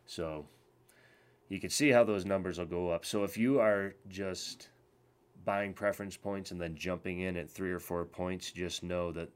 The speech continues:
there's gonna be a lot of other people doing that, and that can easily create a situation where all of a sudden the general tag will take five or six points. So just something to be aware of if you're gonna try to get into hunting in Wyoming. It,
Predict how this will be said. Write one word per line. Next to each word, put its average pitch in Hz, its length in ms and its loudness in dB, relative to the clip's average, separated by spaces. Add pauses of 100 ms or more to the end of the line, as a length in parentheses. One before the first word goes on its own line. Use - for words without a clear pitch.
there's 87 260 -8
gonna 87 140 -6
be 87 100 -4
a 82 80 -2
lot 80 240 -2
of 82 100 -2
other 82 220 -6
people 82 300 -8
doing 78 400 -6
that, 76 260 -6 (320)
and 87 160 -6
that 85 240 0 (140)
can 78 280 -10 (140)
easily 92 400 0
create 85 340 -4
a 78 40 -10
situation 82 920 -8
where 78 380 -8 (240)
all 82 180 -2
of 80 60 -4
a - 20 -10
sudden 80 220 -6
the 80 100 -12
general 80 340 -6
tag 78 320 -6
will 76 200 -10
take 76 400 -10
five 85 360 -2
or 73 100 -10
six - 340 -12
points. - 480 -16
So 76 340 -10 (760)
just 131 200 0
something 120 260 0
to 110 60 0
be 107 160 0
aware 101 380 2
of 95 140 -2
if 92 160 -10
you're 95 120 -2
gonna 87 360 -6 (640)
try 127 180 6
to 113 100 2
get 98 120 -2
into 95 220 -2
hunting 90 240 -4
in 87 80 -4
Wyoming. 85 480 -4
It, 80 160 -8